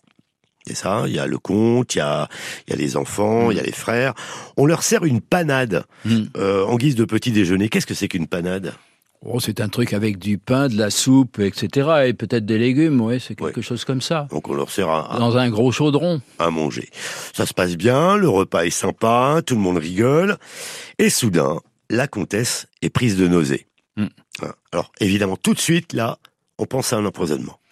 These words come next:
Speaker 2: Oui, elle y pense tout de suite, elle revient, puisqu'elle s'est retirée, étant mal,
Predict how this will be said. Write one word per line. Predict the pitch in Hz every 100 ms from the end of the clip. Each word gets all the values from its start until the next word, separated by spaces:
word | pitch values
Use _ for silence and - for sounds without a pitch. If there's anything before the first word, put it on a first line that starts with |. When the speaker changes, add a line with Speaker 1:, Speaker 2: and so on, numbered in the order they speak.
| - _ _ _ _ _ _ _ _ _
Speaker 2:
Oui, | 139 185 196
elle | 160
y | 165
pense | 196 185 -
tout | 175
de | -
suite, | - 247 190
elle | 165
revient, | 156 160 202 143
puisqu'elle | - 151
s'est | - 151
retirée, | - - 131 160 226 175
étant | 110 113 107
mal, | 117 208 226